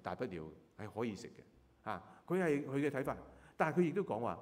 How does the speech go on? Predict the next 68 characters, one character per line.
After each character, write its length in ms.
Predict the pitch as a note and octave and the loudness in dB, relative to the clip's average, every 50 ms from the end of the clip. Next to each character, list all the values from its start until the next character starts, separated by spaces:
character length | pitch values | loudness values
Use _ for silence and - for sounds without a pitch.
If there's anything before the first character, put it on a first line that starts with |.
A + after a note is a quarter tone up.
| - G#2 | -2 0
唯 220 | A#2 A2+ A2 A#2 | 2 2 2 2
獨 180 | A2+ C#3+ C3+ A2+ | 2 0 0 0
人 200 | B2+ A#2 F#2+ G#2 G#2 | -2 -4 -4 -4 -4
以 140 | A2+ A#2 C#3 | 0 2 4
為 140 | D3+ A#2+ | 4 4
不 80 | - D3 | 4 2
潔 180 | D#3+ D#3 C3+ A#2 | 0 0 -2 -2
淨 120 | - G#2 | -2 -4
嘅 140 | F#2+ G2 G#2 | -2 -4 -4
時 160 | G2+ - - | -6 -6 -8
候， 100 | D2 D2 - - - - - - _ _ | -8 -10 -12 -18 -20 -20 -20 -20 _ _
在 180 | - - G#2+ G#2 | -6 -4 -4 -4
他 220 | F#2+ - C3+ C#3 C3+ | -4 -4 -4 -4 -4
就 140 | C3+ G2+ D2+ | -4 -6 -6
不 120 | - G2+ | -6 -8
潔 180 | F#2+ - E2 D2+ | -8 -8 -14 -12
淨 120 | - D#2+ | -12 -16
了。 200 | C#2 B1 G1+ G1+ - - _ - - - - - - - - - - - | -16 -16 -18 -20 -20 -20 _ -20 -20 -20 -20 -20 -20 -20 -20 -20 -12 0
嗱， 140 | - C#3+ C3 | 2 2 4
佢 80 | - - | 6 6
自 200 | A3 G3 D#3+ E3 | 6 6 4 4
己 80 | D3+ G#3+ | 6 8
有 140 | A3 F3+ D#3 | 8 8 8
個 60 | D3 | 4
睇 180 | - B2 C#3+ | 4 0 0
法， 160 | C#3+ C#3 A#2 A2 - - | 0 0 -2 -4 -4 -4
但 140 | D#3+ D3+ | -4 -2
係 60 | C3+ E3 | 2 2
佢 40 | |
亦 100 | F3 D3+ B2+ | 2 2 2
都 140 | - G#3 G3 | 0 0 0
明 220 | D#3+ G2+ E2+ F2 | 0 -2 -4 -4
白 120 | G#2+ G2+ F2+ - | -4 -4 -4 -4
有 160 | G#2+ G#2+ A#2 | -4 -4 -2
啲 120 | D3 E3+ D#3 | -2 -2 -2
人 120 | A2 E2 | -2 -4
嘅 80 | F#2 F#2+ | -6 -6
睇 120 | F#2 G#2 | -8 -6
法 100 | G#2+ A2 F#2+ | -6 -6 -8
同 120 | - D#2+ | -6 -10
佢 100 | D#2+ E2 | -10 -10
唔 60 | E2 D#2 F#2 | -10 -8 -10
一 40 | |
樣。 220 | G2+ G2+ G2+ F#2+ D#2+ D#2+ - - - - - - | -10 -8 -8 -10 -10 -10 -16 -20 -20 -20 -4 -2
而 60 | C#3 C#3+ | -2 0
嗰 180 | C#3 F3+ F#3+ A3 | 2 4 4 6
啲 80 | A#3 | 6
人 200 | A3+ F3+ B2+ A#2 | 4 4 4 0
唔 40 | B2 | -2
同 140 | A#2+ B2 A#2+ | -2 0 2
佢 140 | D3 E3 D3+ | 2 0 2
睇 120 | C#3+ E3+ | 0 0
法 120 | F#3 F3+ | 0 0
唔 160 | D3 A2 G#2 A#2+ | -2 -2 -2 -2
一 40 | |
樣 260 | F3+ F#3+ E3 C#3+ B2+ A#2+ | 0 0 2 0 0 2
嘅 120 | B2 B2+ | 0 -2
時 220 | B2+ - - A2 G2 | -2 -4 -4 -2 -2
候， 120 | F2+ F2 - - - - | -2 -2 -4 -10 -12 -6
如 220 | C#3 B2+ C#3 F#3 | -2 4 4 6
果 100 | F#3+ F3 | 6 6
佢 80 | D3+ C#3 - - - - - - - _ | 4 2 -2 -12 -14 -18 -20 -20 -16 _
跟 200 | - D#3 F3 F3+ | -4 0 0 2
住 120 | D3+ D3 | 4 4
去 80 | A#2 A#2 | 2 4
做 220 | A2+ A#2+ G2+ F#2+ | 2 2 0 2
嘅 100 | G#2 A2 G2 | 0 0 2
話， 240 | F#2 F2+ G#2 F#2+ | 2 0 0 -2